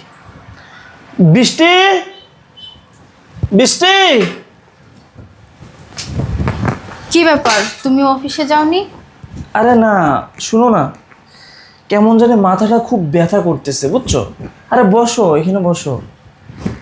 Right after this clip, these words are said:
Speaker 1: মাথাটা খুব ব্যথা করতেছে, ভাবতেছি আজকে অফিসে যাব না আমি।
Speaker 2: যাবা না কেন? আরে অফিসে যাও, মাথা ব্যথা করতেছে, ঠিক হয়ে যাবে।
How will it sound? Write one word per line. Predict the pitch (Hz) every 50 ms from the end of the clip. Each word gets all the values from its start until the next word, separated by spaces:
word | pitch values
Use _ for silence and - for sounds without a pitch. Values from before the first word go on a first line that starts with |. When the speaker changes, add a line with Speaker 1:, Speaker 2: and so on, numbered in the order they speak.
| - - - - - - - - - - - - - - - - - - - - -
Speaker 1:
মাথাটা | 214 202 196 196 202 214 233
খুব | 233 233 254 247 190
ব্যথা | 160 190 190 180 185
করতেছে, | 165 160 165 139 - 143 139 - 147 135 - - - _ _ _ _ _ _ _ _ _ _ - 170
ভাবতেছি | 160 165 170 - - 220 208 240
আজকে | 226 220 226 -
অফিসে | 196 180 180 180 196 - 220 196
যাব | 160 160 147 170 165 185
না | 175 160
আমি। | 139 131 131 - - - _ _ _ _ _ _ _ _ - - - - - - - - _ _ _ - - 262 226
Speaker 2:
যাবা | 226 277 262 277 302 330
না | 359 370
কেন? | 370 330 262 226 202 185 196 226 - - - - - _ - - - - - - - - - - - - -
আরে | 311 370 392 370 311
অফিসে | 262 262 311 311 370 349 349 392 359
যাও, | 285 247 226 220
মাথা | 233 247 277 - - 339
ব্যথা | 330 349 349 339 311
করতেছে, | 339 339 - - - 349 330
ঠিক | - 349 349 -
হয়ে | 339 339 254
যাবে। | 240 220 190 190 185 226